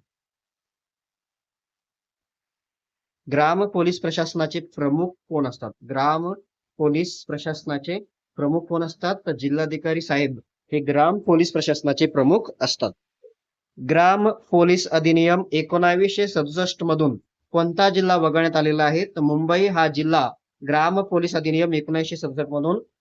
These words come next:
वगळण्यात आलेला आहे, लक्षात ठेवा. गावात जर न-, अनैसर्गिक संसर्गजन्य रोगाची साथ पसरल्यास किंवा नैसर्गिक संसर्ग रोग पसरल्यास त्याचा अहवाल पोलीस पाटलांना द्यावा लागतो.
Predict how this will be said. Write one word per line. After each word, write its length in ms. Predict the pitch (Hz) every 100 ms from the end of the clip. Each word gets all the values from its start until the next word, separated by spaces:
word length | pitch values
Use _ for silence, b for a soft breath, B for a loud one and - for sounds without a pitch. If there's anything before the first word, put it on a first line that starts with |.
| -
वगळण्यात 480 | 147 143 151 165 160
आलेला 460 | 139 127 135 196 233 -
आहे, 200 | 131 110 113
लक्षात 280 | 131 175
ठेवा. 280 | 156 165 175 196 _ _ _ _ _ _ _ _ -
गावात 460 | 156 165 175 208 180 160
जर 240 | 196 208 - _ -
न-, 120 | 143 147
अनैसर्गिक 720 | 156 180 196 190 202 180 202
संसर्गजन्य 760 | 180 156 165 170 185 180 180 180
रोगाची 580 | 170 160 170 165 170 170
साथ 300 | - 156 165 -
पसरल्यास 500 | 165 165 147 135 117
किंवा 140 | 143
नैसर्गिक 480 | 143 151 165 156 190 185 _ _ _
संसर्ग 440 | - 160 160 185 185
रोग 260 | 185 180
पसरल्यास 520 | - 165 170 170 147 - _ _ -
त्याचा 240 | 170 202 202
अहवाल 460 | 170 170 175 185 196 196 _ -
पोलीस 220 | 165 165
पाटलांना 360 | 170 165 175 175
द्यावा 200 | 175 175
लागतो. 300 | 170 -